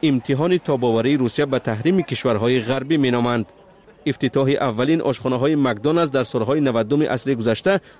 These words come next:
در عرفه فروپاشی اتحاد شوروی همچون رمز ختم جنگ سرد ارزیابی می‌شد. بازشوی شبکه محلی غذایی به جای مکدونالدز در روز استقلال روسیه هم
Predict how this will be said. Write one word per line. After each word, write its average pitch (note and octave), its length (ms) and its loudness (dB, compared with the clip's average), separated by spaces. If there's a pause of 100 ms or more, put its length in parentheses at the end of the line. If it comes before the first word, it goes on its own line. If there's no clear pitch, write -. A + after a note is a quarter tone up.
(100)
در F#3+ 160 2
عرفه F3+ 460 2
فروپاشی C#3+ 720 0
اتحاد B2+ 420 0
شوروی A#2 460 0 (360)
همچون G3 560 0
رمز E3+ 240 0
ختم D#3 400 -2
جنگ B2 380 -2
سرد A#2+ 440 -6
ارزیابی A#2 440 0
می‌شد. A#2+ 420 2 (520)
بازشوی E3 540 0
شبکه D#3+ 480 -2
محلی B2+ 640 0
غذایی C#3+ 280 2
به A#2 160 0
جای C3+ 180 2
مکدونالدز B2+ 640 0 (220)
در C#3 120 2
روز D#3 240 0
استقلال B2+ 540 -2
روسیه B2+ 480 2
هم F#3 220 0